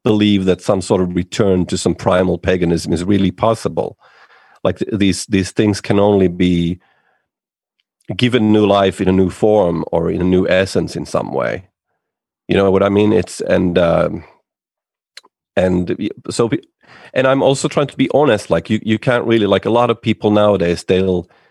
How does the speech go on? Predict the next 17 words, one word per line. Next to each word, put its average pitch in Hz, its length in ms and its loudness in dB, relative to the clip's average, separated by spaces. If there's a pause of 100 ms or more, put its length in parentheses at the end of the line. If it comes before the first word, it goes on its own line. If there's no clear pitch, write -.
(100)
sort - 200 -2
of 107 120 -2
adopt 98 580 -2
a - 40 -6
spiritual 104 540 -2
tradition 98 540 -2
or 87 80 2
a 85 60 -2
path 101 520 0
based 95 340 0
on 85 300 0 (480)
what 117 240 -2
they 104 140 0
think 98 280 0
is, 98 160 0
like, 90 280 0
politically 101 920 0